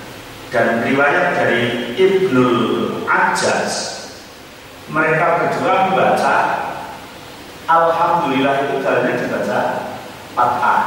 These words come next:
nasab. Jadi bukan alhamdulillah, tapi alhamdulillah. Wa huwa ala idmari fi'lin. Karena menurut mereka berdua, yaitu Sufyan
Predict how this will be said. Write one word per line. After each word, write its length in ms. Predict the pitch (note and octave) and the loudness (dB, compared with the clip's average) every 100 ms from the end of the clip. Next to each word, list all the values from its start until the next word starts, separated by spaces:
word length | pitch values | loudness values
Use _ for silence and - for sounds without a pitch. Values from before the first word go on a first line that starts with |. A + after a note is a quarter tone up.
| - | 0
nasab. 560 | - - - - - - - - - - - A#2 | 0 0 0 0 -4 -8 -10 -14 -16 -18 -6 0
Jadi 240 | - D3 | 2 2
bukan 200 | B2+ B2 B2 | 2 2 2
alhamdulillah, 760 | B2+ B2+ B2 C3 B2+ G#2 - G#3 | 2 2 2 0 0 0 0 0
tapi 240 | - - - - - - - - | -2 -4 -4 -6 -6 -8 -12 -2
alhamdulillah. 1600 | - - - - C3 B2+ B2+ A#2 A#2+ - - - A2 - - - - - - - - - - - - - - | 2 4 2 2 2 2 2 2 2 2 0 0 -2 0 2 2 0 -4 -6 -10 -14 -16 -16 -16 -16 -16 -2
Wa 140 | C3 B2+ | 2 4
huwa 160 | B2 - | 2 2
ala 560 | - - - - - | 2 2 2 2 0
idmari 560 | E3 - - - F3 F3 - | 0 2 2 2 2 0 -2
fi'lin. 800 | F3 E3 D#3 D3 D3+ - - - - - - - - - - | -4 0 2 2 2 0 -4 -6 -10 -14 -14 -16 -18 -12 0
Karena 420 | - - - - - - - - - - - - - - - - - - | 2 4 2 2 2 0 -4 -6 -10 -12 -14 -18 -18 -18 -18 -18 -18 -4
menurut 800 | C#3+ D3 D#3 D#3 D#3 D#3 D#3+ D#3 | 2 4 4 4 0 0 -2 -2
mereka 560 | D#3 D#3 D#3 D#3+ E3 - | 0 2 2 2 2 0
berdua, 600 | - D3+ G2 G2+ - G#2+ | 0 2 2 2 0 0
yaitu 280 | G#2+ G#2+ G#2+ | 2 2 0
Sufyan 440 | - C#3 - C#3+ | 2 2 2 2